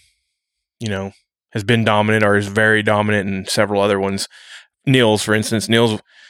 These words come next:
you know, he's won several championships in a couple different divisions and second, third places in other divisions. So he's legitimately a contender for anything he shoots. Mason's is a contender for anything he shoots. So, you know,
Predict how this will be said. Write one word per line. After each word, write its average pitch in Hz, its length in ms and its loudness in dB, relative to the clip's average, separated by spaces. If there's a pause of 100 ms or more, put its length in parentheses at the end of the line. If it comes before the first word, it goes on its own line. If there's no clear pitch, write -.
(160)
you 104 80 -4
know, 90 120 0
he's 101 160 2
won 101 260 0
several 101 280 0
championships 101 540 0
in 98 100 -2
a 92 40 -2
couple 98 200 0
different 98 220 0
divisions 101 500 0
and 95 200 -4 (260)
second, 101 360 0
third 101 200 2
places 107 460 0 (320)
in 104 140 -2
other 113 200 0
divisions. 98 440 0
So 98 120 0
he's 117 260 2
legitimately 104 760 -2
a 107 80 -2
contender 104 360 -2
for - 100 -6
anything 101 240 0
he 107 180 0
shoots. 104 540 -4
Mason's 113 500 0
is 98 140 0
a 98 60 -6
contender 107 360 -2
for 98 120 -4
anything 101 280 0
he 117 160 2
shoots. 107 520 -2 (200)
So, 92 280 -2 (1120)
you - 100 -4
know, 95 160 -4